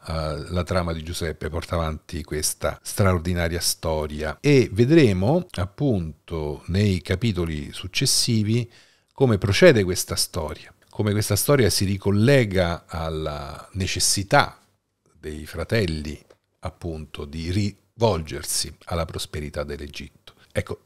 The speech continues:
qui si capisce che tutta questa narrazione è in funzione di quello che avverrà dopo, cioè qui comincia a prendere forma la visione del disegno di Dio. Ed è un,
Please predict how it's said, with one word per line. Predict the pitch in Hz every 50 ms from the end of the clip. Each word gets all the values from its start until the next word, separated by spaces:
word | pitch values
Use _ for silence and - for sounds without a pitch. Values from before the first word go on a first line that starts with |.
| _ _ _ _
qui | - 170
si | - - 113
capisce | 107 127 117 143 143 123 - - - 113 95
che | - - 101 - _ _
tutta | - - 165 165 156 - - _ _ _ _ - _ - 113 107
questa | 104 110 - - 104
narrazione | 98 98 98 92 98 - - - - 156 139 110
è | 101
in | 95
funzione | - - - 104 95 87 - - - 113 101 95
di | 90
quello | 82 82 87 85
che | 85 82
avverrà | 82 78 76 76 78 80 76
dopo, | 76 76 73 - - - - -
cioè | - - 90
qui | - - - 139 143 -
comincia | - 127 127 127 117 - - - 98
a | 92 - - _
prendere | - 110 127 131 123 113 110 107 101 95 95 90 85 82 80 - - -
forma | _ - - 139 135 131 120 110 110 110 113 117 123 127 131 127 - _ _
la | 104 101 110
visione | 101 104 101 - - 101 95 90 92
del | 92 90 87 85
disegno | 85 85 78 90 85 80 80 80
di | 78 73 73
Dio. | 71 73 69 69 69 - - - - - - -
Ed | - 127 139 180
è | 202 180 - - -
un, | - 110 104 101 92 85